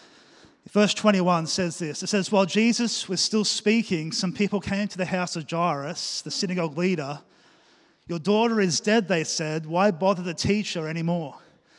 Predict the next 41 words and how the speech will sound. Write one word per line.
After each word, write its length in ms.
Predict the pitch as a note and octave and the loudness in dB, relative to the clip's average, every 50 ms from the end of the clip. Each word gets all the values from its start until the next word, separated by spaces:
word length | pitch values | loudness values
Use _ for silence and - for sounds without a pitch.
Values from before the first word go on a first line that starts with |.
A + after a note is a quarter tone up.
| _ _ _ _ _ _ _ _ _ _ _ - | _ _ _ _ _ _ _ _ _ _ _ -4
Verse 240 | - F3+ E3+ - - | -2 0 0 0 -2
thirty-six, 560 | G3 F#3 E3+ E3+ D#3+ - - G3 - - F#3 | -2 -2 -2 -2 -2 -2 -2 -4 -4 -2 -2
overhearing 640 | F3 F3 E3+ D#3+ - F3+ F3 E3+ F3 E3+ F3 E3+ E3 | 0 0 0 -2 -2 -2 -2 -2 -2 -2 -2 -2 -4
what 160 | D#3+ E3+ C#3 | -6 -6 -6
they 100 | D#3+ D#3+ | -6 -6
had 140 | D#3 D3 - | -6 -6 -6
said, 240 | - F#3 E3 D3+ - | -6 -6 -6 -4 -4
Jesus 320 | E3+ E3 D#3 - D#3 - | -4 -4 -4 -6 -8 -8
told 260 | - - E3+ E3 E3 | -6 -4 -4 -4 -2
them, 140 | D#3 D#3+ D#3+ | -4 -6 -6
'Don't 260 | - E3 E3 F#3 F3+ | -4 -4 -4 -4 -2
be 120 | - A3 G#3 | -2 -2 -2
afraid, 440 | G3+ - - E3+ D3+ D3 D#3 D3+ | -2 -2 -4 -4 -4 -4 -4 -6
just 320 | - E3 D#3 D3 - - - | -6 -6 -6 -4 -6 -8 -8
believe.' 720 | D3+ D3 D3 D#3 D#3 D3+ C3+ B2+ B2 - - - - - _ _ _ _ _ _ _ _ _ _ _ _ - | -6 -6 -4 -2 -2 -2 -4 -8 -10 -16 -20 -20 -20 -20 _ _ _ _ _ _ _ _ _ _ _ _ -8
He 120 | - F3 | -6 -2
did 200 | E3 F#3+ G#3 G3+ | 0 2 2 2
not 160 | F#3 G3+ F#3+ E3 | 2 0 0 0
let 100 | D#3+ E3 | 0 0
anyone 380 | E3+ F#3 G#3 G#3 G#3+ G#3 F#3+ | 0 2 2 2 2 2 0
follow 280 | F3+ - F3+ F3 F3+ F3+ | 0 -2 -2 0 0 0
him 180 | C#3+ F3 E3 | 0 -2 -2
except 260 | D#3+ - - F#3 D3 - | -2 -2 -4 -4 -6 -6
Peter, 320 | - G3 G3 G3+ G3 G3+ | -4 -2 0 2 2 0
James, 360 | F#3 D3 F3 E3 E3 E3+ E3 | 0 -2 -4 -4 -4 -6 -6
and 120 | D#3+ D3+ C#3 | -8 -8 -6
John, 300 | - F3 F3 F3+ E3+ D#3 | -4 -4 -4 -4 -4 -4
the 80 | D#3 | -6
brother 280 | B2+ E3 D#3 D#3 D#3 D3+ | -4 -4 -4 -4 -4 -6
of 120 | D3 C3+ | -6 -8
James. 560 | B2 D#3+ D3 C#3 C3 C#3 D#3+ D#3 - - - - _ _ _ _ _ _ _ _ _ _ _ _ _ _ _ _ _ _ _ _ _ | -8 -8 -8 -8 -8 -10 -12 -12 -12 -14 -14 -16 _ _ _ _ _ _ _ _ _ _ _ _ _ _ _ _ _ _ _ _ _
When 120 | - E3+ F3 | -6 -2 -2
they 100 | F3 E3 | -2 -2
came 300 | - F3 F3+ F#3 G3 F#3+ | -2 -2 -2 -2 -2 -2
to 100 | - - | -4 -4
the 100 | F3 D#3 | -6 -4
home 260 | - E3+ F3 F3 F3 | -2 -2 -2 0 -2
of 40 | D#3+ | -4
the 60 | D#3+ | -4
synagogue 420 | - - - F3 F3 E3+ E3+ D3 | -6 -4 -4 -2 -2 -2 -2 -2
leader, 400 | C#3 D#3 D#3+ E3 E3+ E3 E3 D#3+ | -4 -4 -2 0 0 0 -2 -2